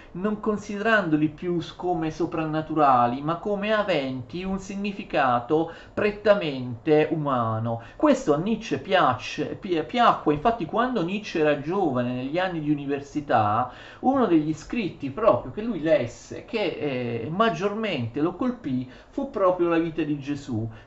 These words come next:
Poi, forse anche per l'influenza di Wagner, cambiò idea. In realtà Nietzsche perché cambia idea e perché Wagner ce l'ha tanto con David Strauss?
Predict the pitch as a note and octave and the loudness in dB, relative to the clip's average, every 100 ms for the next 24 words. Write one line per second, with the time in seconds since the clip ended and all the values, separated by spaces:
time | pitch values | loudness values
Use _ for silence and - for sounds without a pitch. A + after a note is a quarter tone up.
0 | - - C#3+ - F#3 E3+ - D#3+ E3 D#3 | 0 4 4 2 -2 -4 -2 -2 -2 0
1 | C#3+ C#3+ C#3+ D3 E3+ E3 D3+ F3 G3+ F3+ | -2 -2 -4 -6 -4 -4 -4 -6 -6 6
2 | D3+ C3 C#3+ F3+ F3 - C#3+ C#3 C#3+ C3+ | 6 6 0 -2 -2 -2 -4 -2 -2 0
3 | C3 A#2+ A#2+ D3 E3 G3 A3 G#3+ E3+ D3 | -2 0 0 0 0 2 2 2 4 4
4 | C#3+ D#3+ D#3+ - C3 B2+ D3+ D3 - G3 | 4 2 -4 -4 -6 4 4 4 -2 0
5 | E3 A2+ - - - - D3+ D3+ C#3+ C#3+ | 2 2 -2 -14 -16 2 4 4 4 2
6 | C3+ D3 C3+ A#2+ A2+ A2 G#2+ C3+ B2+ B2+ | 4 4 4 2 2 2 0 -4 -6 -6
7 | - F#3 B2 D3 C#3+ B2+ B2 A#2+ A#2 - | -2 0 4 6 6 4 -4 -4 -6 -6
8 | C3+ B2+ B2 - C#3+ C3 B2 - A#2+ A2+ | 0 0 0 0 2 2 0 -6 -6 -4
9 | C3+ C3 B2 A#2+ B2+ A#2+ A2+ - C#3 B2+ | -4 -4 -4 0 0 0 -8 -12 -2 0
10 | A2 | 0